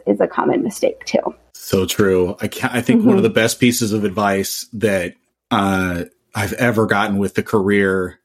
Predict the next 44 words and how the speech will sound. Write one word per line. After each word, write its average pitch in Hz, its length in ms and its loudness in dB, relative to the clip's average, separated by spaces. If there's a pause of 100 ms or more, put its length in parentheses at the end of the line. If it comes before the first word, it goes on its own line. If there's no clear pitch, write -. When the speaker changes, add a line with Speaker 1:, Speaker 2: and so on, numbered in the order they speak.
Speaker 2:
and 117 180 2
it 101 80 -2
wasn't 120 280 2
specifically 117 440 0
tied 110 200 0
to 101 60 -6
commission 107 360 -2
sales, 117 240 0
but 98 140 -8
it 95 80 -6
was 92 160 -6
just 117 340 4
Speaker 1:
Mm-hmm. 196 220 4 (260)
Speaker 2:
the 113 200 0
only 120 340 4
person 113 480 0
who's 98 280 -4
looking 107 380 0
out 98 320 0
for 92 240 -8
your 104 320 2
career 95 720 2
is 87 260 -6
you. 90 300 -2 (280)
Speaker 1:
Mm-hmm. 208 360 4
Speaker 2:
And 104 160 0
so 104 420 2
if 110 240 -6
you're, 131 240 4
if 113 160 -4
it's 135 160 -2
not 135 180 0
serving 120 280 2
you 107 140 4
anymore, 107 440 2
make 113 180 4
Speaker 1:
Yeah. - 80 2
Speaker 2:
it - 20 2
a 104 40 -2
change. 117 580 0
That 113 260 -2
makes 117 280 0
perfect 123 420 -2
sense. - 280 -14